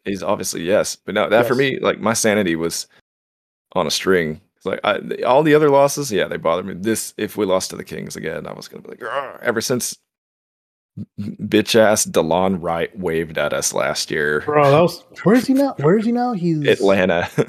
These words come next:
Speaker 2: he's in Atlanta. Oh, that's even worse. Son of a bitch.
Speaker 1: Wait, he had,
Speaker 2: Okay.
Speaker 1: like, what, four points or something and was
Speaker 2: I don't know,
Speaker 1: waving on
Speaker 2: bro.
Speaker 1: a fourth quarter
Speaker 2: Fine.
Speaker 1: layup. Like, come on, man.
Speaker 2: Fuck you. Anyway.
Speaker 1: Like, he was such a difference maker here. He was
Speaker 2: Yeah.
Speaker 1: trash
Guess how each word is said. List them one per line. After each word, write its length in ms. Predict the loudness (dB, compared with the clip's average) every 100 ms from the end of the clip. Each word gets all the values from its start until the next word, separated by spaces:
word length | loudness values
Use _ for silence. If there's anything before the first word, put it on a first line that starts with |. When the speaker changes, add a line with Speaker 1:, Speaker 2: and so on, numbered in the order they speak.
| -2
Speaker 2:
he's 100 | -2
in 80 | 2
Atlanta. 300 | 2 0 -2 -2
Oh, 60 | 2 2
that's 140 | 4
even 220 | 2 0
worse. 360 | -2 -4 -4 -10 -12
Son 120 | -10
of 60 | -10
a 60 |
bitch. 320 | -10 -12 -12 -6
Speaker 1:
Wait, 240 | -2 0 2
he 160 | 2
had, 180 | 2 2
Speaker 2:
Okay. 80 | 4
Speaker 1:
like, 320 | 4 2 -8 _ _
what, 320 | 0 0 0 -6 _ _
four 320 | -2 0 0
points 460 | 0 0 0 -2
or 60 | -4
something 500 | 0 0 2 0 0
and 200 | -4 -6
was 140 | -6
Speaker 2:
I 60 | -4
don't 20 |
know, 40 | 0
Speaker 1:
waving 340 | 0 0 -2
on 80 | -2
Speaker 2:
bro. 40 | -4
Speaker 1:
a 40 |
fourth 320 | -2 -2 -2
quarter 220 | 0 2
Speaker 2:
Fine. 80 | 2 2 2
Speaker 1:
layup. 220 | 0 -2
Like, 220 | -2 -4 -4
come 260 | -8 -4
on, 260 | -4 -4 -4
man. 180 | -6 -6 _ _ -20 -20
Speaker 2:
Fuck 400 | _ -10 -10 -14
you. 200 | -14 -12
Anyway. 300 | -8 -6 -4 0
Speaker 1:
Like, 220 | 0 2
he 100 | 2
was 160 | 4 4
such 220 | 2 2
a 60 |
difference 440 | 0 0 0 -4 0
maker 380 | 0 2 0 0
here. 320 | 2 2 2
He 160 | 0 0
was 180 | 2 4
Speaker 2:
Yeah. 100 | 6
Speaker 1:
trash 260 | 6 4